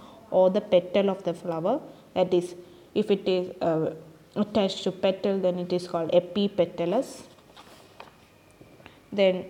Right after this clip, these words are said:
uh, proximal part attached to thalamus. Then, uh, as in anther develop, there's a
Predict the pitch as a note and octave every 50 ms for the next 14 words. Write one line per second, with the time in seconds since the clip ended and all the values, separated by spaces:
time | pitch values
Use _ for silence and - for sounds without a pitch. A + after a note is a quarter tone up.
0 | - - - - - F#3+ F#3 F#3 F3 F3 F3 - - - F#3+ F#3 F#3 - G3+ G3
1 | G3 F#3+ F#3+ F#3+ F#3+ - G3 A3 A3+ - - F#3+ F3+ - F#3 F3+ F3 F3 - -
2 | - - - F#3 F3+ F3+ - - - - F#3 F3+ F3 E3+ E3+ E3+ E3+ E3+ F#3 A#3+
3 | D#4 E4+ - - - - - - - - - - - - - - - - - -
4 | - - - - - - - - - - _ - - - - _ - - - -
5 | - - - - - - - - - - - - - - - - - - - -
6 | - - - - - - - - - - - - G#2 G#2 G#2 - - - - -
7 | - - - - - - - - - - - - - - _ - - - - -
8 | G3+ G3 F#3+ F#3 F#3 F#3 F#3 - - - - - - F3+ F#3 F3+ F3+ F3+ F3+ F3+
9 | F3+ F3+ F3 F3 - - - - - - - - - - - - G3+ G3+ G3+ G3+
10 | G#3 G3 F#3+ F#3+ F#3+ F#3+ F#3+ F#3+ F#3+ F#3 F#3+ F#3+ F#3+ F#3+ F#3 F#3 - - F#3+ F3+
11 | F3+ F3+ F3 F3+ F#3+ G3 G#3 G#3 - A3 G3 F#3+ F#3 F3+ G3 G3 F#3 F3+ -